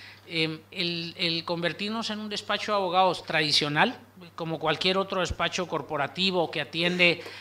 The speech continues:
todas las ramas alrededor de la actividad empresarial, con ese componente cultural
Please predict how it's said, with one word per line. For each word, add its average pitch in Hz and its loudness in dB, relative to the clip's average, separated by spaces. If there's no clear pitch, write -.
todas 202 2
las 185 4
ramas 180 4
alrededor 160 -2
de 185 -2
la 170 0
actividad 151 0
empresarial, 180 4
con 196 0
ese 214 4
componente 196 -2
cultural 180 2